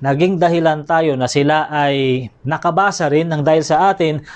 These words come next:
ay inshallah po ay magkakaroon din tayo ng reward, gaya ng reward na makukuha nila. At, um, doon po sa mga brothers natin na gustong,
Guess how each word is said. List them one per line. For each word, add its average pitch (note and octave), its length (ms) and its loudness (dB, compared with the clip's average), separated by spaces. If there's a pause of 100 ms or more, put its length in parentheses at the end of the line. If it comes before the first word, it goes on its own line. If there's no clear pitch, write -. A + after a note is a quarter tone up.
(160)
ay D#3+ 260 -2
inshallah E3 380 0
po D#3+ 160 -2
ay C#3+ 320 2
magkakaroon D#3+ 560 -2
din D3 100 0
tayo D3+ 240 0
ng D3 80 -2
reward, C3+ 460 0
gaya F3+ 340 2
ng F#3+ 320 -2
reward D3 380 0
na D#3 100 -4
makukuha C3+ 480 0
nila. A#2 380 -6 (800)
At, F3+ 400 0 (1200)
um, D3+ 680 0 (300)
doon A3 240 4
po A#3 160 2
sa F#3+ 160 -2
mga F3+ 400 2
brothers E3+ 480 0
natin E3 320 0
na C3 80 0
gustong, E3+ 640 0